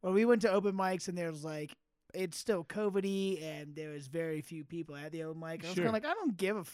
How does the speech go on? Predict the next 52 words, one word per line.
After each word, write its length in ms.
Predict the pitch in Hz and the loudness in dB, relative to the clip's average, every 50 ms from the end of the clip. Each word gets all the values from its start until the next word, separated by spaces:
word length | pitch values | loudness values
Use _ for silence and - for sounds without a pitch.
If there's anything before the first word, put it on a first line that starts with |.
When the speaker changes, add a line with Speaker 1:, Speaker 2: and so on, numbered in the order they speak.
| 156 165 156 147 131 | 6 8 8 8 8
Speaker 1:
fuck." 20 | 147 170 | 6 4
Speaker 3:
didn't 120 | 175 160 | 4 2
give 100 | 139 151 131 | 2 0 -2
a 40 | |
shit. 340 | - - - - 175 165 156 | -2 -2 -2 -2 -2 0 6
Speaker 1:
There's 200 | 208 226 262 240 262 | 8 8 8 8 6
a 40 | |
couple 300 | 208 - 233 247 247 233 | 4 4 4 4 6 2
sh-, 140 | 214 170 208 262 | 0 0 -2 2
there's 240 | 220 214 226 247 247 | 6 8 8 8 6
a 40 | 247 | 4
couple 500 | 196 247 247 240 240 240 233 226 220 220 202 | 4 4 4 4 4 4 4 4 2 0 -2
of 140 | 196 202 175 | -4 -4 -2
the 100 | 202 196 | -2 0
last 360 | 185 185 185 185 180 165 - | 2 4 4 4 4 2 0
open 180 | 190 175 175 170 | -2 -2 0 -2
mics, 580 | 170 170 165 165 160 151 - - - - - - _ _ _ _ _ _ _ _ _ _ _ | -2 -2 -2 -2 -4 -4 -6 -10 -10 -12 -12 -16 _ _ _ _ _ _ _ _ _ _ _
one 260 | _ 185 185 202 214 214 | _ -2 2 4 4 4
at 100 | 208 196 | 2 0
the 60 | 196 | -4
Press 480 | 156 - 196 196 190 185 175 - - | -6 0 2 2 4 4 2 0 -2
and 180 | 185 165 165 165 | -4 -4 -4 -4
one 180 | 170 175 175 170 | -2 -2 -2 -2
at 100 | 170 160 | -2 -4
the 80 | 156 151 | -4 -4
Whiskey 320 | 156 160 147 - 165 147 | -4 -4 -4 -6 -8 -8
Company. 320 | - 156 147 139 147 143 | -8 -10 -10 -10 -10 -12
I, 280 | 143 147 143 143 143 143 - 139 | -10 -10 -10 -10 -12 -12 -12 -10
I 120 | 151 151 | -8 -8
just 160 | 147 147 131 131 | -8 -8 -8 -10
got 160 | 156 143 139 139 | -10 -10 -10 -12
up 60 | - | -12
there 100 | 143 139 | -14 -14
and 80 | 135 | -12
I 40 | 139 | -12
was 80 | 139 131 | -12 -12
like, 120 | 151 - - | -12 -12 -10
"I'm 120 | 320 339 | -8 -8
just 140 | 302 202 - | -8 -6 -4
gonna 200 | 208 175 156 147 | -4 -6 -6 -8
do 400 | 147 135 - 170 175 180 180 185 | -12 -8 -6 -4 -2 -2 -2 -2
whatever 640 | 180 180 170 170 170 170 165 160 139 131 127 120 120 | -2 -2 -2 -2 -2 -2 -4 -6 -8 -10 -12 -14 -12
I 160 | 127 135 135 | -12 -12 -12
want." 240 | 135 131 123 127 - | -14 -14 -16 -2 0
Speaker 3:
Oh, 160 | 143 147 120 | 2 2 2
the 120 | 95 107 101 | 2 0 0
last 280 | 101 104 123 139 - | 0 2 0 0 0
one 100 | 202 180 | 0 -2
at 60 | 175 | -2
the 80 | - 147 | -2 -6
Press 340 | - - - 127 139 143 - | -8 -2 -2 0 0 0 -2
that 280 | - 139 139 139 139 | -6 -4 -2 -2 -2